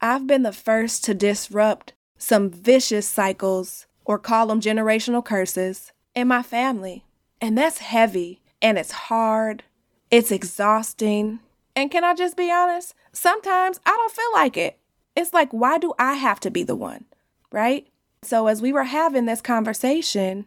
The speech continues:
he said something along the lines of, "God doesn't give you more than you can handle," but he added to it that he gives you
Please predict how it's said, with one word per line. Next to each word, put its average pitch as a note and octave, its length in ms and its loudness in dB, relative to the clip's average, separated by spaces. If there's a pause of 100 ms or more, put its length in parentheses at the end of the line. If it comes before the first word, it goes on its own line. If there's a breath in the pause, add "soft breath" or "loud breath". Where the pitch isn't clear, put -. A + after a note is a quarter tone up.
(120)
he C4+ 220 0
said E4 360 2
something A#3 400 -2
along G3 360 0
the F#3+ 100 0
lines F3 420 0
of, F3+ 200 -4
"God G#3 300 2
doesn't F#3+ 300 -2
give F3+ 200 0
you F3+ 160 -2
more F3+ 220 0
than F3 160 -6
you G3 140 -2
can - 180 -10
handle," A3+ 580 -2 (320)
but G3+ 220 4
he G#3 260 -8
added A#3 440 0
to A#3+ 280 0
it F#3 220 -4 (240)
that G#3 180 -2
he G#3+ 160 -2
gives A#3+ 480 -2
you F#3 400 -2